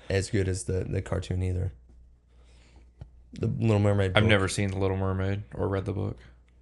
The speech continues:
Speaker 2: so I don't
Speaker 1: You
Speaker 2: know.
Speaker 1: were the one that was telling me that it was, like, maybe it wasn't you, maybe it was somebody
Speaker 2: It
Speaker 1: else.
Speaker 2: wasn't me.
Speaker 1: Where it's, like, a dark, twisted, 'cause it was written in, like, the eighteenth century. Eighteenth century. Eighteen hundreds.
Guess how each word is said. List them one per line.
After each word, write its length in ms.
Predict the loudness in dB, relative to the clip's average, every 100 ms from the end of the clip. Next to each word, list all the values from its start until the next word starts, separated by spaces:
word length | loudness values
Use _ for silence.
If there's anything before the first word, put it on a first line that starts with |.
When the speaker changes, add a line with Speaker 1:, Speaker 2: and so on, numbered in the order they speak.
| _
Speaker 2:
so 160 | -10 -6
I 40 |
don't 100 | -4
Speaker 1:
You 80 | 0
Speaker 2:
know. 60 | 2
Speaker 1:
were 60 |
the 60 | 6
one 120 | 6
that 60 | 4
was 100 | 2
telling 200 | 4 4
me 100 | 6
that 140 | 4
it 40 | 4
was, 140 | 2
like, 280 | 2 0 -6 -20 -20 -20 -20 -20 -20 -20 -20 -20 -8 2
maybe 160 | 2
it 40 | 4
wasn't 220 | 4 6
you, 140 | 6 6
maybe 100 | 6
it 40 |
was 100 | 4
somebody 240 | 4 4
Speaker 2:
It 40 | 4
Speaker 1:
else. 100 | 4
Speaker 2:
wasn't 220 | 0 -2
me. 340 | -2 0 -2 -2
Speaker 1:
Where 120 | 2
it's, 80 | 2
like, 120 | 4
a 60 | 2
dark, 320 | 2 2 0
twisted, 440 | -2 -4 -2 -4 -6 _ _ -20 -20 -20 -2
'cause 120 | 2
it 60 |
was 80 | 4
written 160 | 6 6
in, 80 | 4
like, 180 | 4 0 _ -20 -20 -20 _ _ _ _ _ _ _ _ -8
the 120 | 0
eighteenth 280 | 0 2 0
century. 420 | 0 -2 -4 -16 _ _ -12
Eighteenth 300 | -6 -6 -6 -6
century. 280 | -8 -8 -4
Eighteen 280 | 0 2 2
hundreds. 380 | 0 -2 -6 -12